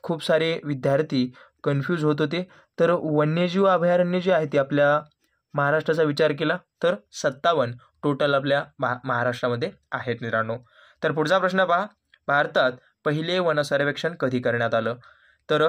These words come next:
भारतामध्ये पहिलं वन सर्वेक्षण कधी करण्यात आलं? तर एकोणीसशे सत्त्याऐंशीमध्ये या ठिकाणी पहिलं वन सर्वेक्षण करण्यात आलेलं आहे.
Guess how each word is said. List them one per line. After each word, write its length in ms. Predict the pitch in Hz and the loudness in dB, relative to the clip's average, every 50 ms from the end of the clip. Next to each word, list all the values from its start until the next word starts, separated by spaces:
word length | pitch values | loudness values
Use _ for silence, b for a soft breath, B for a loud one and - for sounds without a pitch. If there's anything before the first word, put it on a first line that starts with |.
| 170 160 | 0 0
भारतामध्ये 580 | 156 143 127 127 135 151 151 147 143 147 156 180 180 - - | -2 -2 0 0 2 2 2 2 2 2 0 -2 -6 -6 -4
पहिलं 480 | 156 139 135 143 156 170 151 123 120 117 117 B B B - | -2 -2 0 2 2 2 4 2 2 0 -4 B B B -2
वन 220 | 127 131 139 147 | 0 2 2 0
सर्वेक्षण 560 | 147 - 147 151 151 151 147 - 160 151 156 | 0 0 2 2 2 0 0 0 0 0 0
कधी 260 | 151 - 135 127 147 | -2 -2 -2 -2 0
करण्यात 320 | 135 147 139 139 143 139 143 | 0 0 2 2 2 2 2
आलं? 180 | 139 139 170 175 B B B B B - - | 0 0 0 -4 B B B B B -6 -2
तर 120 | 147 156 180 175 - - | -2 0 0 -2 -4 -4
एकोणीसशे 520 | 139 131 131 127 151 151 151 147 - 170 | -4 -4 -2 -2 -4 -4 -4 -4 -4 -2
सत्त्याऐंशीमध्ये 920 | 156 - 139 127 - - 147 143 139 135 151 147 139 127 123 156 135 113 110 - - _ _ _ _ - | -2 -2 -2 -2 -2 -2 -2 -2 -2 -2 -2 -2 0 0 0 -2 -4 -4 -6 -10 -14 _ _ _ _ -4
या 60 | 139 | -2
ठिकाणी 240 | 135 135 131 135 139 | -2 0 -2 -2 -4
पहिलं 540 | 135 131 151 127 123 135 156 151 123 117 117 b b b b - | -2 -2 -2 0 0 0 0 0 0 0 -2 b b b b -4
वन 240 | 127 131 135 147 | -2 0 0 0
सर्वेक्षण 520 | 147 - 151 139 143 143 135 - - 151 170 - _ - | -2 -2 -2 -2 0 -2 -4 -4 -4 -6 -6 -6 _ -2
करण्यात 340 | 131 117 120 123 120 117 | -2 0 0 -2 -2 -2
आलेलं 260 | 120 120 120 117 120 120 | -4 -4 -2 -2 -2 -2
आहे. 280 | 117 117 117 127 123 | -2 -2 -4 -6 -6